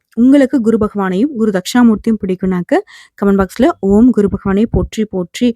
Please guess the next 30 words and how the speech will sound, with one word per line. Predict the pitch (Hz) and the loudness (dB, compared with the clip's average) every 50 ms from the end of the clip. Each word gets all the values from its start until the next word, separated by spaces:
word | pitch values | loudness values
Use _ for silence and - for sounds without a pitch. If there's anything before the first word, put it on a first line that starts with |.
| - - _ _ _ _ _ | -6 -16 _ _ _ _ _
ஓம் | 175 190 202 214 277 392 - _ _ _ _ _ _ | 0 2 4 4 2 0 -2 _ _ _ _ _ _
தட்சிணாமூர்த்தியை | 208 208 208 - - - 262 262 269 247 226 202 - - 208 208 247 262 | -2 -2 -2 -2 -4 0 2 2 4 4 2 0 -2 -2 -2 -2 -2 -2
போற்றி | - 190 185 - - - 208 | -2 -6 -6 -8 -6 -6 -6
போற்றின்னு" | 208 - 190 175 170 - - - 349 - _ | -6 -4 -6 -6 -6 -6 -6 -6 -6 -6 _
மூன்று, | - 196 202 196 185 - 185 | -6 -4 -4 -4 -4 -4 -6
மூன்று | 190 170 - 170 | -6 -6 -6 -6
முறை | 165 170 185 247 269 | -4 -2 0 0 0
எழுதுங்க. | 214 185 170 180 170 170 - - _ _ _ _ _ _ _ _ _ - | 0 -2 -4 -6 -8 -10 -12 -14 _ _ _ _ _ _ _ _ _ -2
இதோட | 254 262 285 294 | 0 0 2 2
இந்த | 311 277 233 214 | 2 2 2 0
நாள்ல | 208 185 180 175 190 226 247 240 | -2 -2 -2 0 0 0 0 0
மஞ்சள் | 208 196 196 214 233 240 269 277 269 247 | -2 -2 0 0 0 2 2 2 2 2
நிறத்தை | 208 190 185 180 - 247 269 - | 0 -2 -4 -6 -6 -8 -8 -6
பயன்படுத்துங்க, | 202 185 180 185 175 180 170 - 185 190 185 | -8 -8 -8 -8 -8 -10 -10 -10 -10 -10 -8
மஞ்சள் | 180 190 190 208 202 | -8 -6 -6 -4 -4
நிற | 196 220 220 | -2 -2 -2
உடைகளை | 190 180 190 202 208 202 196 | 0 0 0 0 0 -2 -2
பயன்படுத்துங்க, | - 190 185 180 - 170 170 - - - _ - - - - - - - | -2 -4 -6 -6 -6 -8 -10 -10 -16 -16 _ -20 -20 -20 -20 -20 -20 -8
அல்லது | _ 233 254 277 285 294 | _ 0 2 4 4 4
ஒரு | 262 254 247 | 2 2 2
கைக்குட்டையாவது | 254 240 269 262 - 294 247 262 233 214 220 240 - | 0 0 0 0 -2 -2 -2 -2 -2 -2 -2 -4 -6
பயன்படுத்துங்க. | 208 185 190 196 185 190 185 - 185 175 - - _ _ _ _ _ - | -6 -6 -6 -6 -8 -10 -12 -12 -12 -14 -14 -16 _ _ _ _ _ -10
So, | - - 208 | -4 -2 -2
மஞ்சள் | 170 175 214 226 294 | 2 2 2 4 4
கலர் | 277 247 262 | 4 4 4
இன்னைக்கு | 320 302 - - 240 | 4 2 2 0 0
உங்ககிட்ட | 220 208 208 262 285 240 | 0 0 0 0 0 -2
கூட | - - 240 233 214 | -2 -2 0 0 0
இருக்கணும். | 196 - 190 196 190 - _ _ _ _ _ _ _ _ _ _ | 0 -2 -6 -10 -10 -14 _ _ _ _ _ _ _ _ _ _
இல்லாட்டி | 247 269 302 302 294 262 214 214 240 | 2 2 4 4 4 2 0 -2 -6